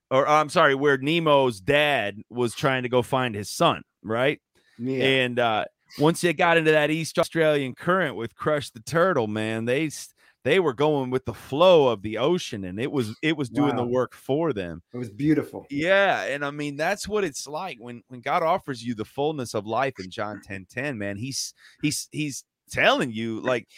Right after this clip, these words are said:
Speaker 1: you know, it's like God said, "I know the
Speaker 2: But you
Speaker 1: plans
Speaker 2: gotta
Speaker 1: I have for
Speaker 2: grind.
Speaker 1: you."
Speaker 2: He's not gonna
Speaker 1: Yeah.
Speaker 2: do it for you. That part.
Speaker 1: Step into, yeah, to step into that flow of what God is doing,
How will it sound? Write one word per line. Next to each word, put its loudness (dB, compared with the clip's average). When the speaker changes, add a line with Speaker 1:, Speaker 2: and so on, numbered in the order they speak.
Speaker 1:
you 0
know, 4
it's 2
like 4
God 4
said, 2
"I 4
know 4
the 2
Speaker 2:
But -6
you -12
Speaker 1:
plans 6
Speaker 2:
gotta 12
Speaker 1:
I 0
have 8
for -2
Speaker 2:
grind. -4
Speaker 1:
you." -6
Speaker 2:
He's -2
not 4
gonna 4
Speaker 1:
Yeah. 8
Speaker 2:
do 8
it 2
for 4
you. -12
That 4
part. 0
Speaker 1:
Step 4
into, -2
yeah, 2
to -4
step 2
into 2
that 4
flow 4
of 0
what 2
God 4
is -4
doing, 0